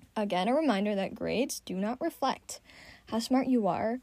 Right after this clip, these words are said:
or how hard you work. Um, I think, like, some subjects, some topics, they just don't come to us as easily as others, and we shouldn't be comparing ourselves to other people at that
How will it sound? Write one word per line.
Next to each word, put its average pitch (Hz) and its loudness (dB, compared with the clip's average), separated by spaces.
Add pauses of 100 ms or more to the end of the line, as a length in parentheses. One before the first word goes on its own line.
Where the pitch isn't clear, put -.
(320)
or 196 4
how 220 -4
hard 254 0
you 190 -2
work. - -10 (440)
Um, 190 0
I 220 -2
think, 262 0
like, 269 4 (300)
some 247 0
subjects, 269 0
some 233 0 (180)
topics, 294 2
they 208 -2
just 262 -4
don't 220 0
come 202 -4
to 226 -4
us 202 -2
as 196 -4
easily 196 -6
as 190 -6
others, 220 2 (640)
and 208 2 (120)
we 214 -2
shouldn't 240 2
be 302 0
comparing 196 2
ourselves 190 -2
to 185 -6
other 202 -6
people - -2
at 202 -8
that 190 -8